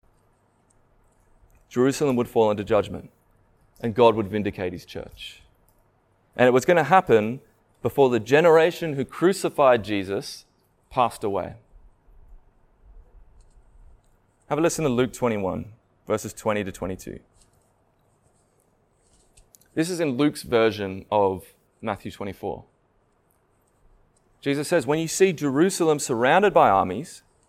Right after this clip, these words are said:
then know that its desolation has come near. Then let those who are in Judea flee to the mountains,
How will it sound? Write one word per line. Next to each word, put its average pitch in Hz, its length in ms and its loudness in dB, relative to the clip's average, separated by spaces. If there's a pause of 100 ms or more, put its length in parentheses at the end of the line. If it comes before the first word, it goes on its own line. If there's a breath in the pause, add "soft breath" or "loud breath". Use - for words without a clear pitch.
(480)
then 160 240 6
know 180 280 10
that 170 180 8
its - 180 2
desolation 139 920 2 (380)
has 117 160 -6
come 113 320 -2
near. 135 380 -4 (1120)
Then 143 140 4
let 175 180 4
those 175 240 6
who 180 80 2
are 180 100 4
in 185 100 0
Judea 127 580 4
flee 175 500 2
to 180 120 -4
the 156 80 2
mountains, 139 640 -2